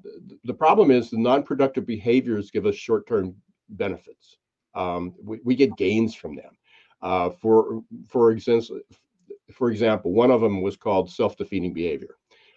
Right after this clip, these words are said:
Um, so it's either, w-, w-, well, there were two sides. The counter, the productive behavior was attainment. So it's that drive to, to always grow, to learn, to be better, to acquire things,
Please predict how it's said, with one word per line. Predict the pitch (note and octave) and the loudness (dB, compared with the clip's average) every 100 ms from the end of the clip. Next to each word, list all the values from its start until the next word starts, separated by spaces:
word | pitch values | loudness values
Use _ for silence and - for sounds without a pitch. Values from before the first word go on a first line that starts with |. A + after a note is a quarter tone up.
| _ | _
Um, | F2 F#2 F2+ F2 - _ _ | -4 -2 -2 -4 -10 _ _
so | A#2 G#2+ A2 | 4 4 4
it's | B2 - | -2 2
either, | C3+ C3 A#2+ A2+ | 4 6 6 2
w-, | G#2 - A#2 - | 0 -6 -10 -8
w-, | A2+ - | -10 -8
well, | - A#2 G#2 - | 0 2 2 -2
there | A#2+ | -2
were | A#2+ | -2
two | - C#3+ | 0 -4
sides. | - F#2+ - - | -2 -6 -6 -10
The | |
counter, | G#2+ D3 C3 C3+ | -10 -2 0 0
the | A2+ A2 | -2 -8
productive | A2+ G#2 C3 - A#2 | -6 -2 -2 0 -4
behavior | G2+ G#2+ A2 G#2 F#2+ | 0 2 2 0 -4
was | G2+ G#2 | -4 -6
attainment. | G2+ - A2+ G2 E2 - _ _ _ | -12 -4 -2 -2 -8 -14 _ _ _
So | - A2 G2+ G2+ | -4 2 2 0
it's | G#2+ G2+ | -6 -10
that | - G#2 F#2+ | -2 -2 -2
drive | G#2 G#2+ A2+ B2+ C3 A2+ - - | -4 0 4 6 6 2 -2 -8
to, | F#2+ G2 _ | -6 -6 _
to | A#2+ | -4
always | A#2+ B2+ A#2 | 2 4 2
grow, | G2 - A2 F#2+ D#2 D2+ | -2 -2 0 2 -2 -6
to | - | -8
learn, | G2 G#2+ G2 F2 F2 | -4 0 0 0 -6
to | F2 | -10
be | F#2+ | -8
better, | F2+ G#2+ F#2 D#2+ - | -2 -2 0 -4 -6
to | F#2+ | -6
acquire | F2+ - G#2+ G#2+ F#2 | -6 -2 0 2 0
things, | F2 D#2+ - _ | -4 -10 -14 _